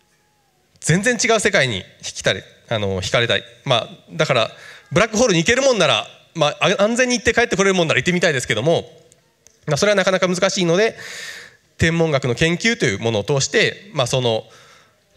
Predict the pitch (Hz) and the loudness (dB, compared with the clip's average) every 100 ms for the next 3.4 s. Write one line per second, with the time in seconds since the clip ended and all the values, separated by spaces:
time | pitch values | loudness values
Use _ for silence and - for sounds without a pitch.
0 | _ _ _ _ 147 165 139 120 117 104 | _ _ _ _ -2 0 0 0 -2 0
1 | 143 147 151 135 101 107 110 117 98 90 | 0 0 0 0 -2 0 0 -2 -4 -4
2 | 139 156 135 120 123 98 - 107 95 92 | -2 -2 -2 0 -2 -2 -2 -2 -4 -4
3 | 92 87 95 - | -6 -6 -8 -10